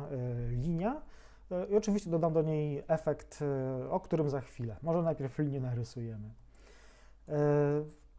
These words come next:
z-, możemy li-, narzędzie linia, mm, aktywować albo w panelu narzędzi, które jest tutaj, albo przy pomocy klawisza,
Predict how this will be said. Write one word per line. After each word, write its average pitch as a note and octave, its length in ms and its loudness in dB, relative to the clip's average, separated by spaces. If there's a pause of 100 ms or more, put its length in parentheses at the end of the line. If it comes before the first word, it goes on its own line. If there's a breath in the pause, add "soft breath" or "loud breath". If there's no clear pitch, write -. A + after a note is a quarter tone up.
(100)
z-, - 360 -6
możemy F#3+ 680 4
li-, G3 280 0
narzędzie D#3+ 560 4
linia, D#3+ 480 0 (240)
mm, C#3+ 680 -8 (120)
aktywować D#3 540 2
albo D#3+ 280 2
w A#2+ 80 -8
panelu C3+ 360 0
narzędzi, G3 520 4
które A#2+ 280 -8
jest A#2 280 -12
tutaj, A3 360 2
albo F#3+ 220 2
przy - 120 -12
pomocy D3 400 -2
klawisza, C3 600 0